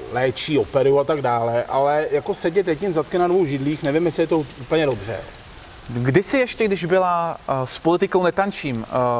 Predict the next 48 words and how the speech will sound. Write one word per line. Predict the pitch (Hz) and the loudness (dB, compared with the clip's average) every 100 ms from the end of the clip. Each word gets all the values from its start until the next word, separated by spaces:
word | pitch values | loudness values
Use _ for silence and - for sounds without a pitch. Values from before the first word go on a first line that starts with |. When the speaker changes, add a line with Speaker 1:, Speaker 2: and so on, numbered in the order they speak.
| 117 117 | 0 -2
Speaker 2:
s | - - 139 | -4 -2 0
tou | 151 139 | 2 2
Speaker 1:
Bubilková. | 147 160 208 151 143 | 2 4 4 2 2
Speaker 2:
Bubilkovou | 156 143 139 139 | 4 2 0 0
a | 127 127 131 | 0 -2 -6
s | 117 110 | -10 -6
tím | 143 | -2
druhým, | 151 165 | 0 2
tak | 135 - | 0 -4
už | 139 | -4
si | 147 | -2
nepamatuju | 151 143 151 | 0 2 2
jméno. | 147 147 127 - - | 2 2 0 -4 -2
A | - | 0
už | 165 | 2
Speaker 1:
Šimek, | 180 | 2
Speaker 2:
taky | 214 | 2
není, | 185 170 - | 0 -4 -4
už | |
tak, | 202 214 | 0 0
Speaker 1:
Šimek. | 202 190 | -2 -4
Speaker 2:
a | - | 0
taky | 180 175 | 2 2
není | 156 143 | 2 2
mezi | 139 131 | 0 0
živými | 139 135 | 0 0
už | 131 | 2
nějakou | 127 123 135 | 2 2 2
dobu. | 123 113 | 2 0
Speaker 1:
Hmm. | 147 147 147 - - - | -6 -8 -12 -14 -6 0
Speaker 2:
Tak, | 135 - 139 127 127 127 | 0 2 2 2 0 0
eh, | |
tam | 123 170 | 2 0
pustili | 165 - 214 202 | -2 -2 2 2
definici, | 180 185 - - | 2 -2 -2 -2
už | 170 - | -2 0
nevím | 175 220 254 240 | 2 4 4 2
od | 226 | 0
koho, | - 156 127 | 0 -2 0
ale | 135 | 0
nějaký | 151 165 | -2 -4
člověk | - 147 139 135 | 0 2 2 2
definoval | 156 170 170 160 160 | 0 0 2 2 0
Senát | - 147 143 - | 0 0 0 -2
takhle. | 139 127 104 98 - - - | -2 0 0 -4 -10 -20 -14
Senát | - 185 175 160 160 | 0 2 4 0 2
je | 147 | 2
jedno | 135 127 | 2 0